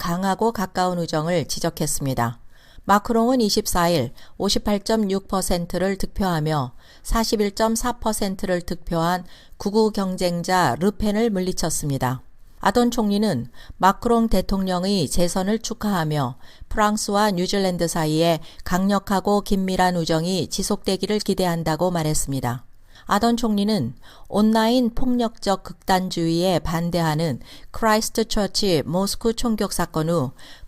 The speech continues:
프랑스 파리에서 개최된 뉴질랜드 총리에 의해 시작된 정치적 정상회담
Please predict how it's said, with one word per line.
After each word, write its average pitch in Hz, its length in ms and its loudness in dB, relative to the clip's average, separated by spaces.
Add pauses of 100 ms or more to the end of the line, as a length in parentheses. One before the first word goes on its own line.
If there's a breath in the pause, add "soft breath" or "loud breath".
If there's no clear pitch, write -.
프랑스 247 380 2
파리에서 240 540 0
개최된 196 640 0 (320 loud breath)
뉴질랜드 226 540 4
총리에 214 560 0
의해 180 260 0
시작된 180 720 -2
정치적 185 640 -2
정상회담 175 800 -2